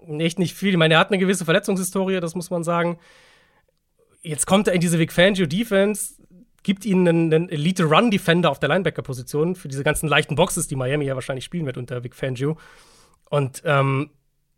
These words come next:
ich glaub, das kann ein sehr guter Linebacker für diese Defense sein, der halt wirklich Downhill arbeiten kann, ein richtig, richtig guter Run-Defender ist und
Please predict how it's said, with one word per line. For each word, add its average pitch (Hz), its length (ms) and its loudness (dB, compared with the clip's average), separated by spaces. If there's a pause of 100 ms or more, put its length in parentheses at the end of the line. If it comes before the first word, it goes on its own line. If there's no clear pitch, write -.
ich 139 280 -12
glaub, 151 480 -6
das - 400 -6
kann 180 480 0 (260)
ein 139 180 -4
sehr 151 380 -2
guter 160 460 2
Linebacker 151 540 -2
für - 260 -6
diese 147 180 -8
Defense 147 320 -8
sein, 143 260 -2
der 147 200 2
halt 143 200 0
wirklich 147 340 -6 (720)
Downhill 175 440 4
arbeiten 156 400 2
kann, 156 460 0 (400)
ein 151 120 -8
richtig, 165 460 -4
richtig 160 160 -4
guter 165 200 0
Run-Defender 143 580 -2
ist 147 220 -8
und 139 280 -10